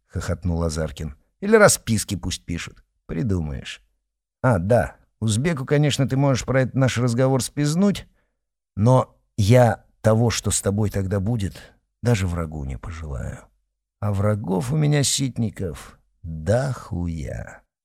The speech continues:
Не попрощавшись и не удостоверившись, что Сиси его понял, в этом он был уверен, майор поддёрнул воротник дублёнки, развернулся — и скрылся в слякотной темноте Александровки.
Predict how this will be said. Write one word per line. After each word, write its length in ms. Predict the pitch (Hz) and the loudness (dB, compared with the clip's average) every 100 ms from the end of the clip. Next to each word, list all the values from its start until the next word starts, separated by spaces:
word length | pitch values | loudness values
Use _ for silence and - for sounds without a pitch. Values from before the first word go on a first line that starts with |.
| _ _ _ _ _ _ _ _ _ | _ _ _ _ _ _ _ _ _
Не 160 | 101 143 | 0 2
попрощавшись 1000 | 165 156 160 - 214 - - 185 - - _ _ _ _ | 2 2 2 4 6 6 4 -2 -2 -6 _ _ _ _
и 80 | - | 2
не 80 | 175 | 4
удостоверившись, 960 | 165 143 - 147 147 151 110 98 - 104 | 4 4 4 6 6 6 4 2 -2 -2
что 260 | - - | -2 -2
Сиси 360 | 101 - 107 107 | 0 0 0 0
его 240 | 101 110 | 0 0
понял, 600 | 113 180 202 196 165 - _ - | 0 4 6 6 4 0 _ -4
в 140 | 92 | 2
этом 240 | 98 85 | 2 2
он 120 | 82 78 | -2 -2
был 140 | 80 | -2
уверен, 500 | 80 98 160 170 143 - _ _ _ _ _ | 0 2 2 2 0 -6 _ _ _ _ _
майор 420 | 214 175 214 220 | 4 6 8 6
поддёрнул 760 | - 165 135 127 156 139 135 120 | 6 4 4 4 6 6 6 6
воротник 520 | 113 113 - 110 90 | 6 4 4 0 0
дублёнки, 680 | 87 95 151 202 185 175 139 - _ _ | -2 2 4 4 4 2 2 0 _ _
развернулся — 1160 | - 117 117 104 101 98 120 202 175 - 170 127 - _ _ _ | 2 4 4 4 2 4 6 6 4 4 4 2 -4 _ _ _
и 40 | - | -6
скрылся 600 | - - 202 190 - 180 | -4 2 2 2 0 0
в 80 | - | 0
слякотной 720 | - 95 120 139 151 127 123 | 0 4 4 2 -2 0 -2
темноте 760 | - 98 85 78 - 80 87 - _ | 0 -2 -2 -4 -6 -6 -6 -12 _
Александровки. 1000 | - 80 78 - 71 65 57 - - 104 | -8 -6 -4 -4 -2 -4 -8 -14 -18 -20